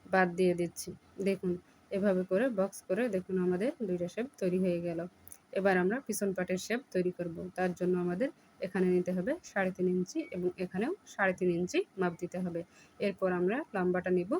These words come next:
সাড়ে ছয় ইঞ্চি। দেখুন, আমি যেভাবে নিচ্ছি, ঠিক এভাবে করে আপনারা ধরে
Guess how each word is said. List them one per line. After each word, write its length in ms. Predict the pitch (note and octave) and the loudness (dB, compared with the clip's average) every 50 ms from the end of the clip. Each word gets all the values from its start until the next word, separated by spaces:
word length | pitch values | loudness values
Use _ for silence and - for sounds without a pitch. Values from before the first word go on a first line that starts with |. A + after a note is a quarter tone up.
| - _ _ - - - | -4 _ _ -18 -18 -8
সাড়ে 260 | - - G#3+ G#3 G#3 | 0 2 2 4 2
ছয় 220 | - - F#3+ F3+ F3 | 2 0 2 2 2
ইঞ্চি। 280 | E3+ E3+ E3+ - E3+ E3+ - _ _ _ - | 2 0 -4 -6 -10 -14 -14 _ _ _ -4
দেখুন, 300 | F3+ F#3 F#3+ F#3+ A#3+ C#4 E4 - - - - - - - - | -2 -2 -2 0 0 0 -2 -2 -4 -12 -20 -20 -14 -4 0
আমি 160 | F3+ F#3+ F#3+ | 2 2 2
যেভাবে 320 | F#3 F#3+ F#3 G3 F3+ F#3+ G3+ | 2 2 2 0 2 2 2
নিচ্ছি, 280 | G3 F#3 F3 - - B3 | 0 0 -2 -4 -6 -10
ঠিক 180 | A#3+ - A#3 A3 - | -8 -8 -8 -8 -6
এভাবে 300 | - F3+ F#3+ F#3+ F3 F#3+ | -4 -4 -2 -2 -2 -4
করে 200 | F3+ - F3 F#3+ F#3 | -4 -4 -2 -2 -2
আপনারা 360 | F3 - F3 E3+ E3+ F3+ F#3 | -2 -2 -4 -4 -4 -6 -6
ধরে 300 | F3+ F3 F#3 F3+ F#3 A#3+ | -6 -6 -4 -2 -2 -2